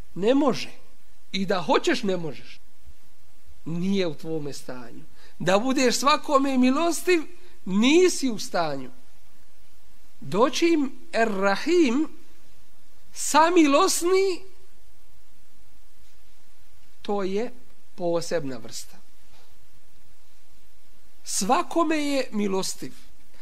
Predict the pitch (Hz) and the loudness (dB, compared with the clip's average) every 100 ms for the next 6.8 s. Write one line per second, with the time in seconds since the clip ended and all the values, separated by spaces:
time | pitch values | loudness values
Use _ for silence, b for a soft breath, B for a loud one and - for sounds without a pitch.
0 | B B - 202 240 233 - 269 302 339 | B B 2 4 4 2 2 4 6 4
1 | 339 320 277 285 285 269 254 247 269 339 | 4 2 4 4 4 6 6 8 6 6
2 | - - 349 294 - 233 196 139 147 - | 2 4 4 2 2 2 2 -2 -4 -4
3 | - - - - - - 143 147 120 117 | -4 -4 -4 -4 -4 -4 -2 -2 -2 -4
4 | 117 - 117 - - - - - - - | -4 -4 -4 -6 -4 -4 -4 -4 -6 -4
5 | 151 175 180 156 190 151 156 - 175 190 | -4 -4 -4 -4 -4 -4 -4 -2 -2 -2
6 | - 247 240 240 - B - | -4 -2 0 0 0 B -4